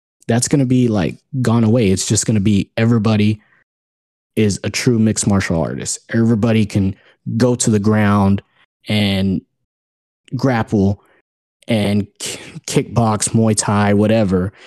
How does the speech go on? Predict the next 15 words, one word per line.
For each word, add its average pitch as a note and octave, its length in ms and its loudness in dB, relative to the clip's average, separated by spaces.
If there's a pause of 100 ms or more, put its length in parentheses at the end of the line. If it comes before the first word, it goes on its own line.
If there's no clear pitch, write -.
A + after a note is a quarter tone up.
(120)
It's A2 140 -2
just A#2+ 200 0
a A2 60 2
matter G#2+ 400 2
of, F#2+ 260 0 (1120)
you C3 100 0
know, G#2+ 140 2
certain, A2+ 640 0 (240)
certain C3 360 0
fighters G#2+ 500 0
will F#2+ 140 0
have F#2 540 -4 (680)
the A#2+ 340 0
advantage G2 680 0 (400)
in, G#2+ 340 0